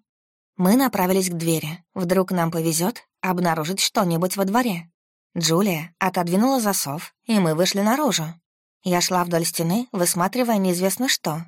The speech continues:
когда Джулия вдруг закричала. Она отошла в дальний угол двора в поисках улик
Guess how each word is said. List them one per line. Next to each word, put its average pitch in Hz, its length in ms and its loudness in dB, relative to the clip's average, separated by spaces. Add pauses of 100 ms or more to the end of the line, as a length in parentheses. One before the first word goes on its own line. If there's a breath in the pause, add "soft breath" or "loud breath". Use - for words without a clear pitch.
когда 170 340 0
Джулия 226 380 0
вдруг 226 240 -2
закричала. 170 720 -2 (480)
Она 185 260 2
отошла 170 440 -2
в 208 40 -2
дальний 175 340 2
угол 170 240 0
двора 160 340 0
в - 80 -8
поисках 170 500 -4
улик 202 340 -2